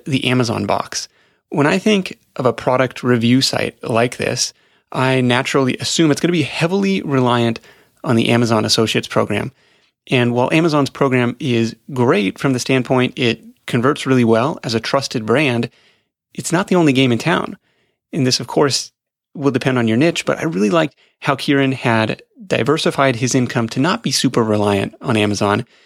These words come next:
and how he's expanding the content on his site into new categories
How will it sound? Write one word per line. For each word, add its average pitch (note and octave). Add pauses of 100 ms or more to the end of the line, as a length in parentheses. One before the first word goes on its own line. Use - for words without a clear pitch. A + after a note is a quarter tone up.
(160)
and C#3
how A#2+
he's A2+
expanding B2+
the -
content A#2
on C#3
his G#2
site A#2
into G#2+
new G#2+
categories E3+